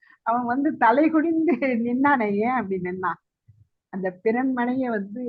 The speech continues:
நயந்ததனால தான் வந்தான். அது ரொம்ப அழகா, ஆஹ், அருமையா சொன்னாங்க நம்முடைய சகோதரி உலகம்மாள் அவர்கள். எந்த தலைப்பை கொடுத்தாலும் சிறப்பாக பேசக்கூடியவர் அருமை சகோதரி உலகம்மாள். அது மட்டும் இல்ல,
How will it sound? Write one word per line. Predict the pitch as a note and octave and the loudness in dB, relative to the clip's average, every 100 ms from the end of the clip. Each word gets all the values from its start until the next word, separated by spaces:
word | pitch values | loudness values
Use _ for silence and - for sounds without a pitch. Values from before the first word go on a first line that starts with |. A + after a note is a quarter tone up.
| G#3 F3+ D#3+ | -2 -2 -2
நயந்ததனால | E3+ G3+ A3+ A#3+ A3+ G3 F3+ E3+ - | -2 0 2 2 0 0 -2 -4 -6
தான் | F#3+ F#3+ | -6 -4
வந்தான். | D3+ D3+ - | -4 -8 -8
அது | E3+ D#3+ | -6 -4
ரொம்ப | G3+ B3+ D4+ F#4 | -6 -6 -2 2
அழகா, | F4 A3+ G#3 A3+ G#3 F3 D#3 D3+ - _ _ _ _ | 2 2 0 2 2 4 2 -2 -8 _ _ _ _
ஆஹ், | F#3+ F3+ E3+ E3 D#3+ - | -2 2 2 2 -2 -2
அருமையா | G3 F#3+ A#3 B3 C#4 | -2 -2 -2 0 0
சொன்னாங்க | C#4+ A3 G#3+ A3 A#3 | 0 -2 0 0 0
நம்முடைய | G#3 F3+ E3 E3 D#3+ | -2 -2 -4 -6 -6
சகோதரி | F3+ F3+ A3+ G#3 F3+ F3 D#3+ | -8 -2 -2 -2 -6 -8 -6
உலகம்மாள் | F#3+ G#3+ A#3+ G#3+ F3 | -4 -2 -2 -2 -4
அவர்கள். | D#3+ D#3+ D#3 F#3+ - _ _ _ _ - | -4 -8 -8 -8 -8 _ _ _ _ -10
எந்த | D#3 F#3+ A#3+ D4+ | -6 -4 2 0
தலைப்பை | D4+ D4+ D4 B3 C4+ | 4 4 4 2 -4
கொடுத்தாலும் | B3 B3 C4 C#4 D4+ | -6 -2 0 2 0
சிறப்பாக | - G3+ G#3+ G#3 A#3+ B3 | 0 -4 -2 2 2 2
பேசக்கூடியவர் | B3+ G#3 G3+ G#3 - F#3 F3+ F3 G3+ G#3 _ _ _ _ | -2 -2 -4 -6 -10 -8 -8 -4 -6 -6 _ _ _ _
அருமை | E3+ G3+ A3+ | -6 -4 -6
சகோதரி | G#3 G#3 G#3 F#3 F3+ F3 | -4 -6 -6 -8 -8 -6
உலகம்மாள். | F#3+ G#3 G#3 A#3 C#4 | -6 -6 -4 -2 0
அது | F3 E3+ | 0 -2
மட்டும் | F#3+ G3+ A#3 A3+ | -6 -8 -8 -6
இல்ல, | G#3 | -4